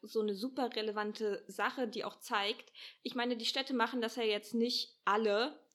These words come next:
ich will jetzt nicht, ne, für alle Kommunen sprechen, aber nicht alle Kommunen machen sie das jetzt, weil sie davon jetzt so grundüberzeugt sind, sondern auch, weil es vielleicht vor Ort starke Protestbewegungen gibt, die Druck auch auf da die öffentlichen MandatsträgerInnen ausgeübt haben, die sie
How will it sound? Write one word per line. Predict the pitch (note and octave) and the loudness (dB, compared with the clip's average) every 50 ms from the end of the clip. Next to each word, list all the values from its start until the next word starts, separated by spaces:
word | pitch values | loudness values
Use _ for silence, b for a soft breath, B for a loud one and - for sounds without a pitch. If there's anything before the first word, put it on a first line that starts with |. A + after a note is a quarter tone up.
| _ | _
ich | - A3+ A3+ | -10 -2 0
will | A3 | 0
jetzt | G3+ G#3 - | 0 2 2
nicht, | B3+ B3+ C4 - | 2 0 2 2
ne, | G#3+ G3+ A3+ A#3 - - | 2 2 2 0 -2 -4
für | - - - | -2 0 2
alle | G3 F#3+ | 2 2
Kommunen | F#3 - G#3+ G#3+ A3+ A3 | 0 0 0 2 2 2
sprechen, | G#3 - - F3 F#3+ - G#3+ - | 0 -2 -4 -4 -2 0 0 0
aber | F#3 G3 G3+ | 0 0 0
nicht | A#3 C4 - | -2 2 2
alle | - D#4 D#4 D#4 | 2 2 2 0
Kommunen | - - C#4 B3+ C4 C#4 C4+ B3 | -2 -2 0 2 2 2 2 2
machen | A3 G#3+ B3 C4 B3 | 2 2 0 0 0
sie | A3+ A3+ A3 | 0 -2 -2
das | A3+ G#3+ - | -4 -6 -2
jetzt, | - A3 G#3+ G#3+ - - - - | 0 0 0 -2 -6 -10 -2 0
weil | G3+ G#3 | 0 0
sie | G#3 G#3 | 2 2
davon | G3+ G#3 G#3 - G#3+ G#3+ | 0 0 0 0 -2 -2
jetzt | G#3 G#3 - | -2 -4 -4
so | - G#3 | -6 -6
grundüberzeugt | F3+ - - A#3 A#3+ B3 B3 A#3 A3+ G#3+ A3 - - C4 D4 D4+ - - | -6 0 0 2 2 2 0 -2 -2 -4 -4 -4 -4 -4 -4 -6 -8 -4
sind, | - A3 G#3 A3 B3+ C#4+ B B B B B B | -2 0 0 0 -2 -6 B B B B B B
sondern | - - A#3 A3+ A3+ A3 A3 A3+ - | -6 -2 0 2 2 2 0 0 2
auch, | - D#4 D#4 C4 C4+ D4 - | 2 4 4 4 2 2 0
weil | B3 A3+ A3 | -2 -2 -2
es | A3 - | -2 -4
vielleicht | - A#3 A3+ A3+ - | -4 -2 -4 -4 -4
vor | - C#4+ | -6 -2
Ort | - D#4 E4+ F4+ F4 - | 2 2 2 2 2 0
starke | - - B3+ G#3+ G#3 - A3+ | -2 0 0 0 0 -2 -4
Protestbewegungen | - - A3 - A#3 G#3+ - - - G3+ G#3 G3+ G3+ G3 G3 F#3+ G3 | -8 -10 -8 -6 -8 -8 -8 -10 -4 -2 -2 -2 -2 -4 -6 -6 -2
gibt, | F#3 A3+ A#3 C4 C4 - - - B B B B B B B _ _ | 0 0 0 0 -2 -8 -20 -20 B B B B B B B _ _
die | - A3+ A3+ A3+ A3+ G#3+ | -6 -4 -2 -2 -2 -4
Druck | - B3+ C4+ D4 D4 D4 - | -4 -2 -2 -2 -2 -2 0
auch | - A3+ A#3 A#3 | 0 0 0 0
auf | A#3 A3+ A3+ - | -4 -6 -4 -4
da | - C4 C4+ C#4 | -2 -2 0 0
die | B3+ B3 A3 A3 G#3+ G#3 - - - _ _ _ _ - | -2 -4 -4 -2 -4 -4 -4 -6 -14 _ _ _ _ -4
öffentlichen | A#3+ B3 C4+ B3 A3+ A#3 A#3 - A#3+ | -4 -2 -2 -2 -2 -2 -2 -2 -4
MandatsträgerInnen | A#3 A3+ B3+ - E4 F#4 - - - D#4+ C#4 C#4+ C4+ C4+ B3+ B3 B3 | -4 -4 -4 -4 -4 -4 -6 -8 -8 -8 -8 -6 -6 -4 -4 -4 -4
ausgeübt | B3 B3 A#3 - - A#3 A#3 A3+ - C4 | -4 -4 -6 -6 -6 -8 -10 -8 -8 -6
haben, | A#3 A3+ A3+ A3+ A3+ G#3+ | -2 -2 0 -2 -2 -4
die | A3 A#3+ A#3 A3+ G#3+ | -4 -4 -4 -4 -4
sie | G#3 G#3+ G#3+ G#3+ - | -4 -6 -8 -8 -8